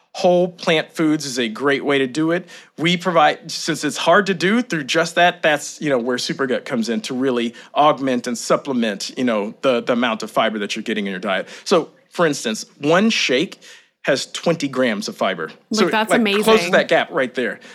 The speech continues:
Speaker 1: A bar has ten grams, <laughs> right? And so we provide really concentrated ways to, to fill that fiber gap in your diet.
Speaker 2: And honestly,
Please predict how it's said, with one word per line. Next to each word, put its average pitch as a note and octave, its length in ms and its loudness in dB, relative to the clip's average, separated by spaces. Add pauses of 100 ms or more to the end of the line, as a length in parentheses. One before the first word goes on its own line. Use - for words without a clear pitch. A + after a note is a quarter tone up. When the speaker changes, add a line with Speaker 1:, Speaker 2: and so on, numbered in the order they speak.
(100)
Speaker 1:
A C#3 120 0
bar E3 420 4
has F3 220 0
ten G#3+ 260 2
grams, - 420 -6
<laughs> G3+ 180 2
right? G#3 280 4
And G3+ 80 -4
so F3+ 240 2 (260)
we G3+ 140 2
provide G#3 340 4
really G3 580 0
concentrated F3 720 0
ways B2+ 260 0
to, C3 120 -6
to - 340 -6
fill E3 260 0
that C3 220 0
fiber A#2+ 280 2
gap G2+ 320 -2
in A#2+ 100 -2
your G#2 80 0
diet. F#2+ 500 -2
Speaker 2:
And C4 140 2
honestly, D#4 400 4